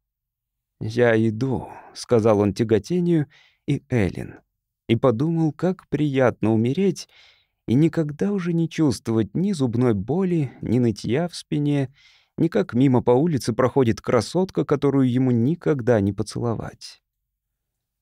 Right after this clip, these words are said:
Внезапно одна из рук достигла его ног и полезла вверх, дрожа от нетерпения. «Идите», — сказал он им, когда они облепили его с головы до ног.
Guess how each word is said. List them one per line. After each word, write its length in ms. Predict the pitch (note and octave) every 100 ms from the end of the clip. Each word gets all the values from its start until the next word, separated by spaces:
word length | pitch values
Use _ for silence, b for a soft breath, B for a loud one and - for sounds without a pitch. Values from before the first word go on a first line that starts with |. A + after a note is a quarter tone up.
| -
Внезапно 760 | G#2+ D#3+ E3+ G#3+ G#3+ G#3+ F#3+ -
одна 360 | - B2 C3+ C3+
из 100 | A2+
рук 280 | C3+ A#2 -
достигла 640 | B2 C#3+ - C#3+ A2 G#2
его 200 | A2+ A2+
ног 320 | A#2 F#3+ G#3
и 60 | F3
полезла 480 | F#3+ D#3+ C3 G#2+ A2+
вверх, 520 | F#2+ F2 D#3+ E3+ -
дрожа 440 | B2+ C#3+ A#2+ G2+
от 140 | A2 -
нетерпения. 840 | G2+ F#2+ - - A1+ - - - _ _ _ _ _ -
«Идите», — 920 | G#2+ D3 A#2 D#3 F3+ D3+ - F#2+ - B B B B
сказал 460 | - C3+ A#2+ A#2
он 160 | A#2 C3+
им, 200 | G3 F3+
когда 300 | - B2 B2+
они 140 | A#2+
облепили 500 | A#2+ G#2 A2+ D3+ F3
его 220 | E3 D3+ D3
с 60 |
головы 400 | B2 B2 A2 G#2+
до 160 | G2+ G2
ног. 480 | - - - -